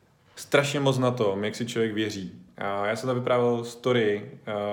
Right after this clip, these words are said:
jak jsem nebyl schopný jít k zákazníkovi a prodávat, jak jsem nebyl schopný poslat prodejní e-mail, jak jsem nebyl schopný tady ty věci dělat.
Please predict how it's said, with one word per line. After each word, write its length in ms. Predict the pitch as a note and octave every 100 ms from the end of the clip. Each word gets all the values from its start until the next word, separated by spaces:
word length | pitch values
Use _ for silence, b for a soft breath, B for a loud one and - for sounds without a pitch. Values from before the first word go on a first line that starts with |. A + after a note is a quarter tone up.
| G#2
jak 160 | G#2 A2
jsem 160 | A#2 A#2
nebyl 260 | A2+ A#2+
schopný 520 | A#2+ - - A#2 G#2+
jít 140 | G#2+ G#2+
k 100 | -
zákazníkovi 920 | A2 G#2 G#2 G#2 G2+ G#2 G2+ G2 F#2+
a 120 | G2
prodávat, 560 | F2 G#2 G#2 G2+ F#2+ G2
jak 120 | -
jsem 140 | A#2
nebyl 220 | A2+ A2+
schopný 380 | A2+ A2 - G#2
poslat 380 | G2+ G#2+ A2 G2
prodejní 480 | G2+ G2 G2 G2 A2+
e-mail, 320 | G2+ F#2+ F#2+
jak 120 | G#2 -
jsem 160 | A2
nebyl 260 | A2 G#2+ A2
schopný 340 | - - G#2+
tady 180 | G2+ G#2
ty 140 | A2+
věci 280 | G#2+ A2 -
dělat. 360 | G#2+ G2+ F#2+